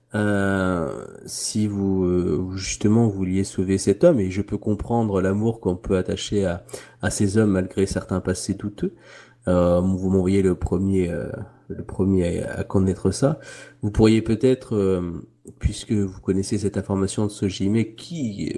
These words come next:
pense pas forcément que quelqu'un d'autre l'a, euh, pourriez-vous proposer les services de la magistrature afin de l'aider à dénicher les coupables ? Du coup, vous lui portez assistance,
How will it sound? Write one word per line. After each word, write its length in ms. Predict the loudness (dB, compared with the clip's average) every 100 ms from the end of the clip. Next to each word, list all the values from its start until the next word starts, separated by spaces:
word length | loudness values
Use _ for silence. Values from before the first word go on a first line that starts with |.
| -6
pense 340 | 0 0 0 -2
pas 100 | -2
forcément 460 | -2 -2 2 2 2
que 140 | 0
quelqu'un 380 | -2 -4 -2 0
d'autre 360 | 0 0 0
l'a, 300 | 2 4 2 -2 -18 -18 -6 2
euh, 160 | 2
pourriez-vous 580 | 2 2 4 4 4 0
proposer 560 | 0 -2 -2 -2 0 0
les 160 | 0 -4
services 380 | -2 -2 0
de 80 | 2
la 140 | 2 2
magistrature 760 | -2 -4 -4 -4 -4 0 2
afin 280 | 2 2 0
de 100 | 2
l'aider 300 | 2 4 2
à 40 | 2
dénicher 380 | -2 -4 -4
les 100 | -6
coupables ? 480 | -6 -4 -2 0 -2 -4 -20 -20 -20 -12
Du 140 | -6 -4
coup, 280 | 2 4
vous 200 | 4 -2
lui 100 | -8
portez 360 | -4 -4 -2 -2
assistance, 760 | -2 -6 -8 -6 -6 -8 -18